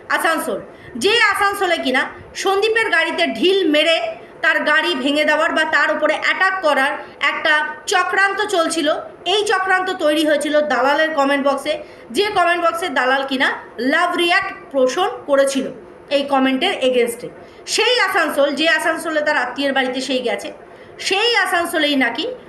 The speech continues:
সন্দীপ ধরা পড়েছে। কিসের করতে গিয়ে? ডেটিং করতে গিয়ে। ইয়েস, ডেটে গেছিল সন্দীপ। কার সাথে? none other than কোনো আইবুড়ো মেয়ে না, পুনরায় এক বিবাহিত নারীর প্রতি সে আসক্ত,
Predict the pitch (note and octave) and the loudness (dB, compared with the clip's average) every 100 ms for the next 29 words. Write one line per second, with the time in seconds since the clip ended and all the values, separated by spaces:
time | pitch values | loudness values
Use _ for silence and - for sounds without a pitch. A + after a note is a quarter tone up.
0 | - - D4 C4+ C4 F4+ - - - - | -16 -4 0 2 2 0 -4 -16 -14 -8
1 | - C#4+ D#4 C4 G#3+ G3+ - D3+ - - | 0 2 2 2 0 -2 -8 -14 -18 -20
2 | - D#4+ E4 A#4 A4+ G#4 G4+ G#4 G#4 C#5 | -8 -4 0 0 0 -2 -2 -2 0 -2
3 | - - - - C4 C4+ C4+ B3 A3 F#3+ | -4 -14 -18 -4 0 0 0 -2 -2 -8
4 | - E3+ E3+ D#3+ - G#3 C4+ - - - | -8 -12 -14 -16 -10 -2 -2 -2 -8 -18
5 | - G#3 F#4 G4+ A4 G#4 E4 D#4+ F4 D5 | -16 -2 0 2 0 0 0 0 0 -2
6 | - - - C4 - - - - - E4 | -6 -8 -2 -2 -2 -10 -16 -16 -2 0
7 | G4+ A4 - A4 - - - C4 E4 G4+ | 2 0 -2 -2 -6 -12 -8 -2 2 4
8 | A#4+ G4+ E4+ F4+ G#4 - G4 F#4 G#3 F#3+ | 2 0 0 2 2 2 2 2 -2 -8
9 | - - - F#4+ F4+ D#4+ F4 G4 A4 G#4 | -14 -18 -2 0 2 2 0 2 0 2
10 | E4+ D#4 C4+ D4+ - - - - - G4 | 2 2 0 -2 -8 -16 -20 -12 -2 0
11 | A4+ G4+ F4 F4 - - E4+ E4 E4+ - | 2 2 2 -2 -8 -4 0 0 -4 -6
12 | B3 E4 G4 G#4 G#4+ G#4+ F#4 D#4 F4+ E4 | 0 2 2 2 0 0 2 2 0 -4
13 | D#4 - D4+ D4+ D#4 - - E4+ D4+ C4+ | -8 -2 -2 -2 -6 -10 -6 -4 -2 -2
14 | C4+ F#4 - G4+ | -2 -4 -2 -4